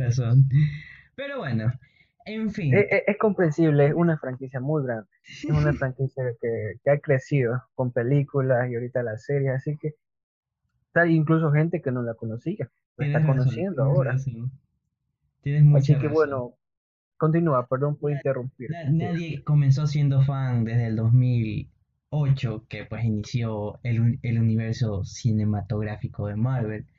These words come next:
Speaker 1: Entonces es comprensible que tal vez no todo el mundo sepa de,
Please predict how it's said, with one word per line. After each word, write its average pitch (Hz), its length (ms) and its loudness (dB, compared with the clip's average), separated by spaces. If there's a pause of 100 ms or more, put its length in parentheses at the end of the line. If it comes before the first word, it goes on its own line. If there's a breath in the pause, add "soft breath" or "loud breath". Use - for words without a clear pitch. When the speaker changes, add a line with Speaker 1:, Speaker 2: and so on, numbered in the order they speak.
(480 soft breath)
Speaker 1:
Entonces 127 520 2
es 147 100 0
comprensible 147 640 0
que 120 100 0
tal 113 160 -4
vez 120 160 4
no 123 220 4
todo 120 240 -2
el 110 60 0
mundo 110 260 -2
sepa 101 440 -8
de, 104 340 -10